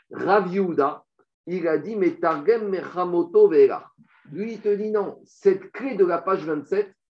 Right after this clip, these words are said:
je ne peux pas la trouver dans les quinze cas. Je la trouve à partir de la belle-mère, à partir <clears throat> du septième cas.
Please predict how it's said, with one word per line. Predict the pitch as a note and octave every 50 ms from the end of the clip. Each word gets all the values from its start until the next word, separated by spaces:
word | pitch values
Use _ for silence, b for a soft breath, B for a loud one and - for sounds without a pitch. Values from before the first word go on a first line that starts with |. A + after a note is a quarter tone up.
| _ _ _ _ _
je | - _
ne | - G3+
peux | G3
pas | A3 G3+
la | G3 F#3+
trouver | - - F3+ F#3+
dans | E3+ D#3
les | D3+ C#3+ C#3+ -
quinze | - C#3+ C#3 C3 C3+ -
cas. | - A#2 G2 - - _ -
Je | G#2 C3+
la | D3+ D#3+ D#3
trouve | - - - - A3+ G3+ C#3 - -
à | - F3
partir | - - E3+ D#3 - - - G#3 F#3+ E3+
de | E3
la | D#3 D3+ D3
belle-mère, | C#3+ C#3 D#3 D3 C#3+ C#3 B2+ G#2+ F#2 - - _
à | - C#3
partir | - - D#3 D3 - - - G#3 G#3+ F#3 F3+ G3 G3+ F3+ - - - _ _ _ _ _ -
<clears throat> | G3+ G3 F#3+ F3+ D#3 C3
du | C#3 G3+ A3+ G#3 F#3+ G3+ G3+ F#3 G3
septième | - - - - G#3 - - - F3 D#3 D3 -
cas. | - - - -